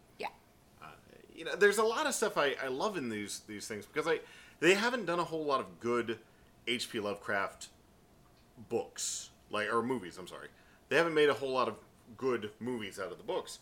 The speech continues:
Speaker 2: There's, what, like, I mean, you can count a couple of them. There was Dagon, there was
Speaker 1: I was gonna say, I really like Dagon.
Speaker 2: Yeah, but Dagon was also kinda, kinda funky.
Speaker 1: Well, I think it was, it was, it wasn't as big of a budget as they
Speaker 2: Yeah.
Speaker 1: needed, but I
Speaker 2: And,
Speaker 1: mean, it
Speaker 2: and
Speaker 1: was still good, though, considering.
Speaker 2: No.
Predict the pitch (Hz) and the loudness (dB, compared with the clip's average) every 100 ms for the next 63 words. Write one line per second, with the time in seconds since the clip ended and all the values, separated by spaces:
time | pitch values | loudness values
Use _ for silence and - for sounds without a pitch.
0 | - - - 110 143 156 147 135 110 - | -20 -20 -20 0 8 10 8 4 -4 -12
1 | - - - - 117 104 85 82 - 95 | -16 -20 -20 -16 -8 -6 -6 -10 -10 -12
2 | 85 90 101 87 78 - 98 90 - - | -12 -10 -10 -12 -18 -20 -20 -20 -20 -14
3 | - 120 117 190 - 101 82 82 82 78 | -4 -2 -2 -6 -6 -8 -8 -10 -12 -12
4 | - 95 107 113 113 110 104 95 92 92 | -8 -6 -4 -4 -4 -6 -8 -6 -6 -6
5 | 87 - - - - 277 330 - 311 320 | -8 -12 -16 -12 -6 -2 -2 -2 -4 -4
6 | 320 254 220 170 170 208 214 151 95 87 | -6 -8 -8 -8 -8 -6 0 2 2 -2
7 | 120 120 104 95 90 104 87 80 76 62 | 0 2 2 -2 -4 -4 -6 -10 -12 -14
8 | - - - 101 85 - 78 76 69 73 | -20 -20 -10 -6 -6 -10 -16 -16 -20 -20
9 | - - - - - - 202 214 226 202 | -20 -20 -20 -20 -6 4 6 6 4 2
10 | 165 165 165 - 180 165 165 165 - - | 0 -4 -6 -8 -6 -4 -6 -10 -10 -8
11 | 175 185 180 160 160 170 - - 175 170 | -6 -6 -8 -10 -10 -10 -12 -10 -10 -10
12 | - 175 160 165 170 175 185 - 185 185 | -12 -10 -10 -10 -12 -12 -12 -12 -10 -10
13 | - - - 123 165 160 170 220 294 - | -10 -12 -10 -2 -2 -2 -2 -2 -2 -4
14 | 453 - 571 - 302 - 247 226 349 427 | -6 -4 -4 0 0 0 -4 -8 -8 -6
15 | 370 202 214 98 90 | -6 -4 -4 -4 -6